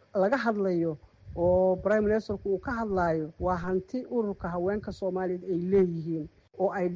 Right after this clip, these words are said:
ku dhisteen hantidoodii, awooddoodii, xooggoodii, muruqoodii, maalkoodii. Dowladdii Maxamed Siyaad Barrena dhulka ay siisay. Saasna ku soo hirgalay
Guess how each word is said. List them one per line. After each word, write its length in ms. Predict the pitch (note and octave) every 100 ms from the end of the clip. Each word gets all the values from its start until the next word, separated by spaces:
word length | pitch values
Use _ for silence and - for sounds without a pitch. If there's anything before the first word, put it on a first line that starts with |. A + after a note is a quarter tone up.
| F3+
ku 120 | -
dhisteen 600 | A#3+ G#3 - G#3+ G3+ D#3+ - _ _ _ - -
hantidoodii, 880 | F3+ F#3 B3 G#3 F#3+ F#3 F#3+ G#3 G#3+ _ _
awooddoodii, 1000 | F3+ F3+ G#3 G#3+ F3+ F#3+ F3+ G3 G#3 G#3+ - _ - -
xooggoodii, 800 | G#3+ F#3 E3+ F#3 F3+ G3 G#3+ G#3 _ _
muruqoodii, 840 | G3 A3 G#3 G3+ F#3+ F3+ F3 G#3 G#3+ _
maalkoodii. 800 | A3 A3 G3 F#3 F#3 E3+ D3+ D3+ E3+
Dowladdii 520 | F3+ A3 G#3+ G#3 G3+ G#3+
Maxamed 320 | F3+ - A3+ G3+
Siyaad 320 | - G3 F3
Barrena 360 | F3+ A#3+ G#3 - _ _
dhulka 340 | A3 A3+ A3 F#3
ay 160 | F3 E3+
siisay. 500 | - D#3+ - D#3+ D#3 _
Saasna 720 | - B3 A3+ G3+ - F#3 F3 - - _ -
ku 100 | C4
soo 220 | - G3+
hirgalay 600 | G3 A3 F3+ F#3 F#3 F#3+